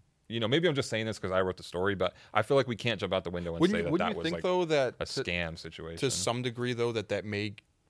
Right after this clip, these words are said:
Speaker 2: uh, not that, you could obviously write a negative piece about him,
Speaker 1: Right.
Speaker 2: you know what I mean? But if you had, like, written it where you, like, you had given an interview and he had s-, like,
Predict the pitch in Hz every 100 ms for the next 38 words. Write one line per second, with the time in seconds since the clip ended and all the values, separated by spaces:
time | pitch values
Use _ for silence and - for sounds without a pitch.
0 | - 110 98 92 90 87 85 - _ _
1 | - 139 135 131 - 151 160 143 127 131
2 | 127 110 101 92 95 104 - 107 - 107
3 | 104 110 113 98 - 110 110 110 113 117
4 | 110 113 98 120 123 120 113 92 104 123
5 | 113 110 107 107 104 101 - - _ -
6 | - - 120 117 104 113 117 113 113 104
7 | 110 110 95 110 104 - - 107 104